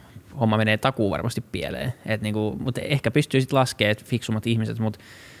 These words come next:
mut se jotenkin tuntuu, et, et, et se on niin vaikea ymmärtää kuitenkin, vaikka meillä on hyvä näkemys meidän ekosysteemistä ja kaikesta, niin,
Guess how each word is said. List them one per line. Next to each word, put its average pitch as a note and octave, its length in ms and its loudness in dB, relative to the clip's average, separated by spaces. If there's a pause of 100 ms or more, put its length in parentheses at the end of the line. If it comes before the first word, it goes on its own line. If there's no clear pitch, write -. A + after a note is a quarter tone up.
(120)
mut - 100 -2
se A#2+ 100 8
jotenkin B2+ 220 4
tuntuu, B2 360 6
et, A2 140 2
et, - 280 -8
et - 100 -16
se A2 100 0
on A2+ 220 2
niin B2+ 260 4
vaikea A2+ 640 2 (160)
ymmärtää G#2+ 600 0 (100)
kuitenkin, A2 600 4
vaikka G2 140 -4
meillä G2+ 120 -2
on G#2+ 80 2
hyvä A#2 200 4
näkemys G2+ 340 0
meidän G2 140 -2
ekosysteemistä G#2+ 680 -4
ja - 40 -6
kaikesta, - 500 -2
niin, A2 200 -6